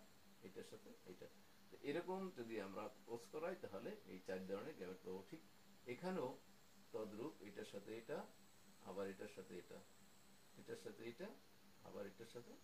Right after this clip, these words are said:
এটা, তাহলে এই ধরনের চার ধরনের গ্যামেট আমরা পেয়ে যাব। তখন এই, এই গ্যামেটের সাথে এই গ্যামেটের course, এটার সাথে এটা course। তো পাশাপাশি অক্ষরগুলো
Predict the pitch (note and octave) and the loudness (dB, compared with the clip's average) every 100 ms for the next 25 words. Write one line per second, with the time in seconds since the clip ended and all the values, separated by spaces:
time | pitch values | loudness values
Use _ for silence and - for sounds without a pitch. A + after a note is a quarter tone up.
0 | - - - - - - - - - G2+ | -14 -16 -10 -6 -6 -8 -10 -14 -6 2
1 | B2+ E3+ A2 G2+ F#2+ F#2+ F2+ F#2 C3 G3+ | 6 6 6 4 2 2 2 2 2 -2
2 | - - - F2 F2+ F2+ F#2+ G2 E3+ A#3+ | -10 -16 -10 0 2 2 0 0 0 -2
3 | - - - - B2 A2 F#2+ - - - | -10 -16 -16 -2 2 4 2 0 -4 -12
4 | - - - - G3 G3 - - - - | -16 -4 2 4 2 -2 -6 -14 -16 -16
5 | - - G#2 G2+ G2 - - - A#2+ B2 | -16 -2 2 2 0 -6 -16 -4 0 6
6 | A#2+ A#2 A#2 - B2 A#2+ G#2+ G#2+ G2+ G#2 | 8 8 4 0 0 0 0 0 -2 -4
7 | A#2+ D3 - G2 - - - G2+ A2+ A2+ | 0 0 0 -4 -4 -6 -6 -4 -4 -4
8 | D3+ - - - - A#2+ B2+ - - - | -4 -6 -16 -14 4 6 6 2 -12 -16
9 | - - - - - C3+ C#3 G#3 G#3 G#3 | -16 -16 -16 -16 8 10 10 8 4 0
10 | - - B2+ - - E3+ F#3 B2+ B2 | -2 0 0 6 6 8 8 8 6